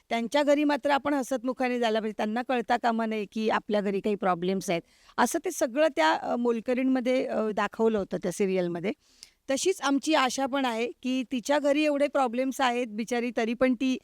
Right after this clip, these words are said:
राणीचा संसार, अ, सांभाळते आणि तरी आम्ही दोघीजणी कुचक्यासारख्यात येऊन त्याच्यामध्ये काहीतरी क-, करतोय वगैरे. तर ते सगळं एक, अ, शूटिंगचा तो, अ, ती प्रोसेसच इतकी मस्त होती,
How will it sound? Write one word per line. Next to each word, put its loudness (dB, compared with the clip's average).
राणीचा 0
संसार, -2
अ, -4
सांभाळते -2
आणि -4
तरी 0
आम्ही 2
दोघीजणी 0
कुचक्यासारख्यात 0
येऊन 0
त्याच्यामध्ये 0
काहीतरी -2
क-, -4
करतोय 0
वगैरे. 0
तर -6
ते 4
सगळं 0
एक, -2
अ, 0
शूटिंगचा 2
तो, -2
अ, -2
ती 2
प्रोसेसच 0
इतकी -2
मस्त 0
होती, 2